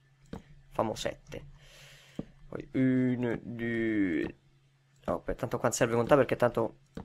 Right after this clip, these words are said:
Dovrei ve-, riuscire a vederla, dato che ho ancora la facoltà di vedere. E infatti ho sbagliato, sei un pro. Sei veramente un pro, complimenti Matteo, sei un pro. Continua così, che vincerai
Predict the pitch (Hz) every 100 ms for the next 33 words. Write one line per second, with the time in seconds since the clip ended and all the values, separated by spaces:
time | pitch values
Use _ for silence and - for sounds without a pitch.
0 | - - 117 123 113 - - 127 123 113
1 | - 131 175 117 120 143 123 113 113 101
2 | 113 110 110 - _ _ 123 117 120 -
3 | 127 113 117 - 127 - 113 113 123 113
4 | 113 107 110 131 147 - - _ _ _
5 | _ _ - - - - _ _ _ _
6 | - - 240 269 254 240 233 247 170 120
7 | 123 185 185 104 - - _ - _ -
8 | 143 165 156 147 - 208 151 135 180 175
9 | 151 151 - 202 190 160 139 156 - 202
10 | 220 - - - - - - _ - -
11 | - 156 160 190 175 113 - - - -
12 | 120 117 - 110 110 113